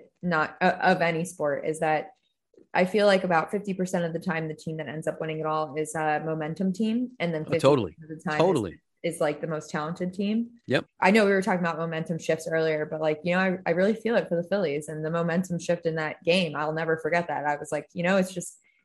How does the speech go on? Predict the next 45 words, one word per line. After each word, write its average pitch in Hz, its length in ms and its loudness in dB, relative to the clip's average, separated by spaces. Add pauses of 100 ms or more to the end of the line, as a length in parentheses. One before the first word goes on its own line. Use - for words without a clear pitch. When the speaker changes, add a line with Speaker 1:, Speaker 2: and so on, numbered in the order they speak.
(140)
Speaker 1:
it's 190 160 -2
not 233 200 6
something 226 200 4
you 214 100 4
can 208 120 2
really 202 200 2
verbalize 202 560 2
exactly 175 400 0
when 170 100 -2
it 151 100 -2
happened, 180 400 0
but 170 160 4
you're 160 200 -2
just 170 180 -8
like, 160 160 0
"This, 185 220 -2 (180)
nah, 170 200 -4
it 156 140 0
feels 180 220 2
different 156 320 2
now." 113 340 -4
I - 80 -6
don't 156 120 0
Speaker 2:
No, 170 80 6
Speaker 1:
know. 143 80 4
Speaker 2:
you're, 165 140 0 (140)
you're 143 200 -2
so 156 240 4
right. 139 400 4
And 113 180 0
I, 120 220 2
I 131 160 2
would 170 120 4
say 139 140 4
it's 120 140 -2
even 117 180 0
more 123 160 2
than 127 80 0
fifty 107 320 -4
percent, 101 380 -4
the 98 60 -8
team 113 220 0
with 104 120 -2
the 101 80 -4
momentum. 95 460 -2